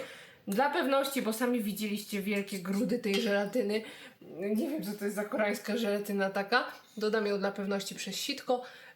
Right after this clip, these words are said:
Y, tylko trzeba pamiętać, jeżeli będziecie też tak robić, żeby sitko bardzo szybko włożyć do gorącej wody, bo inaczej,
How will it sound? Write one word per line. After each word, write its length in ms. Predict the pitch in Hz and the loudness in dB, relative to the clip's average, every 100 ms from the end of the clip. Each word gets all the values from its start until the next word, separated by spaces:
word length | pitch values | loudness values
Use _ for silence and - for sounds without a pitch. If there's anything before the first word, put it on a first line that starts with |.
| - | -2
Y, 180 | 202 202 | 0 2
tylko 260 | 254 247 | 2 2
trzeba 280 | 226 247 226 | 2 2 2
pamiętać, 480 | 226 220 247 320 240 | 2 2 4 2 2
jeżeli 280 | 220 214 196 | 2 2 0
będziecie 380 | 208 214 240 | 0 -2 -2
też 140 | - 214 | -2 -2
tak 200 | 233 226 | -2 0
robić, 280 | 226 214 190 | 0 0 -2
żeby 220 | 220 196 | -2 -2
sitko 360 | - 226 - | -4 -4 -4
bardzo 320 | 190 202 196 208 | 0 0 0 0
szybko 420 | 240 247 208 170 | 0 -2 0 0
włożyć 300 | 202 214 233 | 0 0 0
do 120 | 196 | 0
gorącej 440 | 190 202 220 226 214 | 0 2 2 2 2
wody, 260 | 214 196 | 2 2
bo 160 | 180 180 | 0 -2
inaczej, 460 | 170 170 170 180 | -2 -2 -2 -6